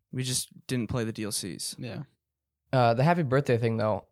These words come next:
Speaker 3: I actually enjoyed that. I didn't play
Speaker 1: Yeah,
Speaker 3: it,
Speaker 1: it
Speaker 3: but
Speaker 1: was
Speaker 3: it was
Speaker 1: fun.
Speaker 3: it was like an escape room,
Speaker 2: Yeah.
Speaker 3: which it didn't really fit with the story, but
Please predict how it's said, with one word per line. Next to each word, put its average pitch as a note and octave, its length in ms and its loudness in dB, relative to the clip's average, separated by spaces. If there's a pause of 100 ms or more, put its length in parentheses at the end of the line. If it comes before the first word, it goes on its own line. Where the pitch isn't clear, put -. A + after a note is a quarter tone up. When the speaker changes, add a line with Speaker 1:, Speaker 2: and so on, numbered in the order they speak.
(180)
Speaker 3:
I B2+ 80 2
actually F#3 400 2
enjoyed A#2+ 420 0
that. - 360 -4
I C3+ 60 4
didn't E3 240 0
play B2+ 220 4
Speaker 1:
Yeah, D#3+ 80 6
Speaker 3:
it, - 40 2
Speaker 1:
it - 60 -6
Speaker 3:
but C#3 80 0
Speaker 1:
was B2+ 100 6
Speaker 3:
it B2+ 60 4
was D#3 120 6
Speaker 1:
fun. A2+ 340 -2 (280)
Speaker 3:
it D3 80 4
was F#3+ 140 4
like F#3+ 160 4
an E3 60 4
escape A#2+ 420 0
room, F#2+ 240 -4 (160)
Speaker 2:
Yeah. C3 180 0
Speaker 3:
which C#3 320 4 (100)
it C3 120 0
didn't G3+ 180 4
really E3+ 180 4
fit D#3+ 220 2
with B2+ 80 0
the C3 80 -8
story, C#3+ 380 2
but C3+ 400 0